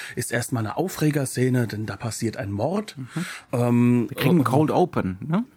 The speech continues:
Speaker 1: Genau, ja.
Speaker 2: Das, was man heute Cold Open nennen würde, ja.
Speaker 1: Ganz genau. Das, das, das ist übrigens auch eine der clevereren Inszenierungsmethoden, die der Film hat. Und danach sehen wir eigentlich auch schon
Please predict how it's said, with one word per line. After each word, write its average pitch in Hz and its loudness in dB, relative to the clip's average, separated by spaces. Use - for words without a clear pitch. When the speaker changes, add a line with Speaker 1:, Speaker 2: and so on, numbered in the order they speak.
Speaker 1:
Genau, 127 0
ja. 104 -6
Speaker 2:
Das, - -2
was 139 -2
man 135 4
heute 143 4
Cold 139 2
Open - 0
nennen 95 -2
würde, 98 -6
ja. 101 -6
Speaker 1:
Ganz 208 -4
genau. 143 2
Das, 139 -4
das, - -4
das 170 0
ist 170 -4
übrigens 165 2
auch 151 -4
eine 143 2
der 120 0
clevereren 180 0
Inszenierungsmethoden, 185 0
die 180 0
der 175 0
Film 175 2
hat. 196 0
Und 156 0
danach 147 2
sehen 139 4
wir 143 4
eigentlich 123 0
auch 117 0
schon 113 -2